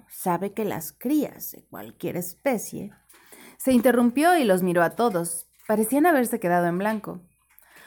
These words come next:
"¿No es-, se estudian las especies en e-, biología evolutiva?", preguntó. Por fin, tanto silencio le dio risa. <laughs> "Vale, vale, vale. Nadie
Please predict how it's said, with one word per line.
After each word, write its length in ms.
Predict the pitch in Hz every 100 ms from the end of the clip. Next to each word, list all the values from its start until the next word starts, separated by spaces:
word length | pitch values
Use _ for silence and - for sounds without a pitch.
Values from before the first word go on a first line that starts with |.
| - -
"¿No 420 | - 131 214 330 494
es-, 240 | 349 - - -
se 140 | 226
estudian 600 | 196 - 190 220 294 160
las 240 | 117 95 -
especies 800 | 180 - - 202 233 302 311 302
en 160 | 208
e-, 80 | 185
biología 800 | 165 185 185 165 165 - 233 247
evolutiva?", 680 | 247 254 269 254 311 339 381 523 - _ _
preguntó. 580 | 220 190 175 175 160 160 _ _ _ _ _
Por 160 | 339 349
fin, 100 | 415 466
tanto 300 | 466 349 359
silencio 480 | 359 349 240 220 247
le 100 | 220
dio 180 | 165 165
risa. 460 | 156 156 - - -
<laughs> 60 | -
"Vale, 680 | 220 208 220 196 226 220 226
vale, 640 | 247 208 202 185 - -
vale. 400 | - 65 71 196 - _ _ - - - - -
Nadie 580 | 254 359 415 415 403